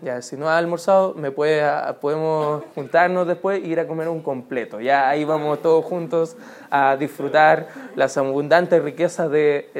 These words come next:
de la gastronomía acá criolla, de un completo, ¿ya? Y podemos comer algo rico. Pero, hermanos, tenemos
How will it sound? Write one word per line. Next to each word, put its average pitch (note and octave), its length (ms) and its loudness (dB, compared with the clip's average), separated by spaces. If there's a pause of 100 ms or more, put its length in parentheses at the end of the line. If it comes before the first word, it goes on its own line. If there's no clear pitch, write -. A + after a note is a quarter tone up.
(100)
de C#3 140 2
la C3+ 100 4
gastronomía D3 800 -2
acá D3 300 0
criolla, D3+ 600 4
de C3+ 400 -4
un D3 140 -8
completo, C3 640 -6 (140)
¿ya? D3 260 4 (240)
Y E3+ 100 0
podemos F3+ 360 2
comer F3+ 340 4
algo D#3+ 300 2
rico. B2 320 -8 (800)
Pero, G#3 320 6
hermanos, C4 400 4
tenemos C#4+ 560 2